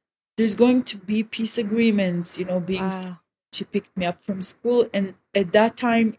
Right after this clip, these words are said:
Speaker 1: it, that's when they moved to a place called the Oasis of Peace,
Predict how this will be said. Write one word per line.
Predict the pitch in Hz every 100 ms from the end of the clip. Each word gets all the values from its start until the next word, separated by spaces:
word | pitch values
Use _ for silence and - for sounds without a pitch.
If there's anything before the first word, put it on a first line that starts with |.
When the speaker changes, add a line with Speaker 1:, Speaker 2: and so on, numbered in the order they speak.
| -
Speaker 1:
it, | 175
that's | 202 214
when | 240 226
they | 202 190
moved | 185 196 208 180 -
to | - 185 185 - _ _
a | -
place | - 190 190
called | - 190 180
the | 175
Oasis | 165 170 - 185
of | 165 -
Peace, | 160 127 - -